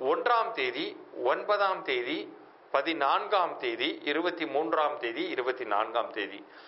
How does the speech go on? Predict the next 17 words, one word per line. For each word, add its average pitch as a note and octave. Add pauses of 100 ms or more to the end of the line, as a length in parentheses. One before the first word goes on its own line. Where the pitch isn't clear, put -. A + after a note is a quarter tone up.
(260)
ஏன் A3
சார் G#3+
இந்த D#3+
குறிப்பிட்ட F3
தேதிகள்ல E3
மட்டும் C3+
செய்ய B2
சொல்றீங்கன்னு A2+
கேட்டீங்கன்னா, A2 (380)
இந்த A#3+
தேதிகள்ல A3
தான் E3+
உங்களுக்கான D#3 (120)
ஆர்கானிக் F#3
சக்சஸ் D3
அப்படின்னு C3+
சொல்லுவோம். A2